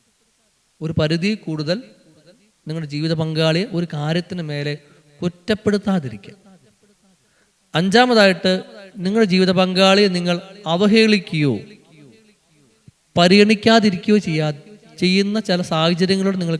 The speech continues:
കടന്നു പോകുന്നുണ്ടാവും. ചില ആളുകളുടെയും ജീവിത പങ്കാളിക്ക് ഒരു പരിഗണനയും കൊടുക്കില്ല, അവഗണിച്ചുകൊണ്ടിരിക്കും. അങ്ങനെയുള്ള സാഹചര്യങ്ങളിൽ ഇവർക്ക് തോന്നാൻ തുടങ്ങും, "എനിക്കെന്താണ് കുറവും പ്രശ്നവും ഉള്ളതുകൊണ്ടാണ്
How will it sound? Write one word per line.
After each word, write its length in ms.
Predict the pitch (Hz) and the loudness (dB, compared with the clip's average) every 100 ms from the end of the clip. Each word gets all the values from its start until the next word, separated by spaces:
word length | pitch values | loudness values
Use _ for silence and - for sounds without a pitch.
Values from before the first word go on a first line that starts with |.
| 151 | -4
കടന്നു 200 | 143 151 | -4 -6
പോകുന്നുണ്ടാവും. 680 | 131 127 107 92 95 _ _ _ _ | -6 -8 -10 -12 -16 _ _ _ _
ചില 160 | 214 214 | -2 2
ആളുകളുടെയും 600 | 190 190 185 170 160 160 185 185 | 2 2 0 -2 -4 -6 -14 -12
ജീവിത 180 | 180 185 | -8 -6
പങ്കാളിക്ക് 440 | 185 185 185 185 | -2 0 0 2
ഒരു 160 | 202 202 180 | 0 0 -2
പരിഗണനയും 580 | 160 175 190 208 208 | 0 2 2 0 -2
കൊടുക്കില്ല, 400 | 185 135 - 95 - - _ _ _ _ _ _ _ _ - | -4 -8 -10 -14 -14 -20 _ _ _ _ _ _ _ _ -10
അവഗണിച്ചുകൊണ്ടിരിക്കും. 1120 | 147 165 185 196 190 214 208 156 139 - 123 - _ _ - | -4 -2 0 -2 -2 -2 -4 -4 -12 -16 -20 -20 _ _ -10
അങ്ങനെയുള്ള 300 | 175 208 202 | -8 -4 -4
സാഹചര്യങ്ങളിൽ 680 | 180 160 165 170 170 170 226 - - _ _ _ _ _ _ _ | -4 -4 -4 -4 -6 -4 -6 -10 -20 _ _ _ _ _ _ _
ഇവർക്ക് 400 | 190 190 247 262 208 | -4 -2 -2 -2 0
തോന്നാൻ 380 | 185 190 208 190 | 2 4 2 0
തുടങ്ങും, 400 | 165 165 139 113 - _ - | -4 -4 -8 -12 -18 _ -8
"എനിക്കെന്താണ് 560 | 170 190 170 160 156 156 | -6 -4 -6 -4 -4 -4
കുറവും 440 | 156 156 175 185 | -2 -2 -2 -4
പ്രശ്നവും 380 | 156 - 170 160 | -6 -6 -6 -4
ഉള്ളതുകൊണ്ടാണ് 640 | 143 143 143 139 131 135 | -4 -4 -4 -4 -4 -6